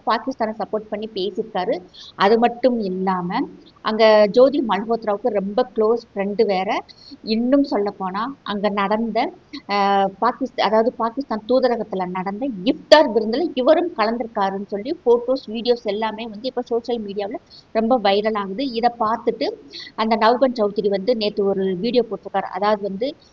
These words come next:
"எனக்கு ஜோதி மல்ஹோத்ராவை தெரியும், ஆனா வந்து நான் இதுல எதுலையுமே நான் சம்மந்தப்படலை. இப்ப வந்து அவர், நான் நெதர்லாந்துல இருக்கேன்,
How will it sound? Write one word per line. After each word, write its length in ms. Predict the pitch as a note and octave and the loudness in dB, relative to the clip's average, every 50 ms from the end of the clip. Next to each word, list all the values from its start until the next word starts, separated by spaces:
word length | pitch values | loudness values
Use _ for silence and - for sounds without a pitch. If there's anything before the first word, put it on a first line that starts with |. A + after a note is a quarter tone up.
| _ _ | _ _
"எனக்கு 220 | G#3+ A#3 A#3 A3+ | -4 -2 0 2
ஜோதி 320 | F#3+ A#3+ B3 C4+ B3+ D#4+ A#3 | 4 4 4 4 4 0 -2
மல்ஹோத்ராவை 560 | A3+ A3 A3 A3+ A3+ A3 - A3 G#3+ G#3 G3+ G#3 | -2 -4 -4 -4 -4 -4 -2 -2 -2 -2 0 0
தெரியும், 400 | A3 A3 A3 B3 B3 A3+ G#3 - - - | 0 2 2 2 0 -2 -2 -6 -10 -12
ஆனா 320 | - F#3+ G#3+ A#3 B3 B3+ | -8 -6 -4 -2 -2 -4
வந்து 380 | A#3+ A3+ G#3 G#3 C4+ C#4 A#3+ A3+ - - - - - | -4 -6 -6 -4 -4 -4 -6 -6 -10 -18 -20 -16 -6
நான் 280 | - A3 A3+ B3+ C4 | -4 0 0 2 2
இதுல 80 | B3+ B3 | 2 2
எதுலையுமே 460 | A3+ A3 G3+ F#3 G#3 G#3+ G#3+ A3 A#3+ | 2 2 0 0 0 -2 -2 -2 -4
நான் 220 | A#3 G#3+ G3+ A#3+ - | -4 -4 -6 -6 -6
சம்மந்தப்படலை. 520 | - G#3 A#3 B3 A#3+ A3+ A3 G#3+ A3 A3+ | -6 -6 -4 -4 -4 -4 -2 -2 -2 -2
இப்ப 240 | G#3 G3+ G3+ G#3+ G#3 | -2 -2 -2 0 0
வந்து 180 | G#3 G#3+ A#3+ | 0 0 0
அவர், 220 | B3 A3 A3 A#3+ A#3+ | 0 0 0 -2 -2
நான் 320 | A3 G3 G3+ A3 A#3+ A#3 | -2 -2 0 0 -2 -2
நெதர்லாந்துல 720 | G#3 F3+ F3+ G3+ A#3+ C4 D4 C4+ A#3 A3+ G#3 G3+ G3+ F#3+ F3+ | -2 0 2 2 2 2 2 0 -2 -2 -4 -6 -6 -8 -4
இருக்கேன், 380 | F3+ G#3 - - - G#3+ F3 - | -4 -4 -4 -2 -2 -2 -2 -4